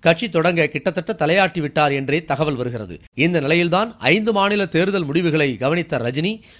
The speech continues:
வடக்கிலே பி ஜே பி சந்தித்திருக்கும் சரிவுகளை கண்டு அதிர்ந்திருக்கிறார். அதைவிட இந்த தேர்தல் முடிவுகளை வரவேற்றும்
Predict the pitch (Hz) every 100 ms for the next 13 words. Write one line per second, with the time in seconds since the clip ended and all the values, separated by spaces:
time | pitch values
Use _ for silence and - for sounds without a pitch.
0 | _ 123 165 226 208 180 143 107 135 214
1 | 214 196 190 165 156 180 165 160 156 131
2 | 151 208 180 160 - 147 156 135 - 113
3 | 165 202 139 127 113 76 - - - -
4 | 127 151 156 208 214 - - 139 143 160
5 | 208 214 185 151 190 165 156 117 135 165
6 | 165 208 220